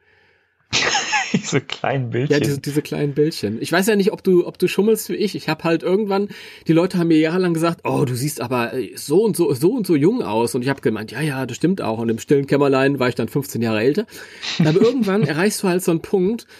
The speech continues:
Speaker 2: ähm, wenn du halt auch Fertigkeiten hast am Computer und dann denkst du dir, „Ach, na ja, ach, da könnte auch mal irgendwie ein Augenring weniger und überhaupt,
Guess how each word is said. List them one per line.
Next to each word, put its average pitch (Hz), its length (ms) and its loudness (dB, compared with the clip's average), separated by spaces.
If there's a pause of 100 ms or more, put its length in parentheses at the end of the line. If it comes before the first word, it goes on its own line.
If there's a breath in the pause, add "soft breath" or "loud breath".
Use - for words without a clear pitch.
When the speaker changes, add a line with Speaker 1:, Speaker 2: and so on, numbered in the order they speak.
(340 loud breath)
Speaker 2:
ähm, 147 540 2 (440)
wenn 117 140 2
du 135 100 2
halt 131 160 2
auch - 140 -4
Fertigkeiten 120 680 -2
hast 117 240 -4
am 113 120 -2
Computer 123 540 -2
und 139 160 -2
dann 175 440 -4
denkst 190 300 0
du 202 80 2
dir, 196 240 0
„Ach, 320 360 -2
na 202 120 2
ja, 175 480 2
ach, - 460 -8
da 214 120 0
könnte - 360 -2
auch - 160 -6
mal 139 200 0
irgendwie 139 320 2
ein 131 60 -2
Augenring 127 480 0
weniger 139 560 2
und 131 240 -2
überhaupt, 170 640 -2